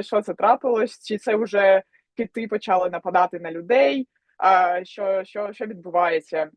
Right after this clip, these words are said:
І, власне, ми про це все коментували, і таким чином ще й зародилася ідея сьогоднішньої лекції нашої з вами про те, е, власне, чи, чи може кит проковтнути людину.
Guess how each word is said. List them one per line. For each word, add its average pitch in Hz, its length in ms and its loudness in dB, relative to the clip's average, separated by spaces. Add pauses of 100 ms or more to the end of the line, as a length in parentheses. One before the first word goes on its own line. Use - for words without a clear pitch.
І, 226 140 -8
власне, 180 400 0
ми 190 140 -8
про 190 140 -8
це 190 500 4 (140)
все 170 280 -8
коментували, 269 680 -2 (300)
і 330 180 2
таким 240 340 -2
чином 254 340 -4
ще 208 220 2
й 208 320 -4
зародилася 185 760 2
ідея 180 840 0
сьогоднішньої 233 640 -10
лекції 156 420 -4
нашої 160 360 -8
з 170 60 -16
вами 311 340 2 (380)
про 196 300 6
те, 254 540 -2
е, 180 560 0
власне, 185 500 -4 (100)
чи, 190 720 -6 (400)
чи - 120 -8
може 247 280 2
кит 269 280 -2
проковтнути 226 600 -2
людину. 208 540 0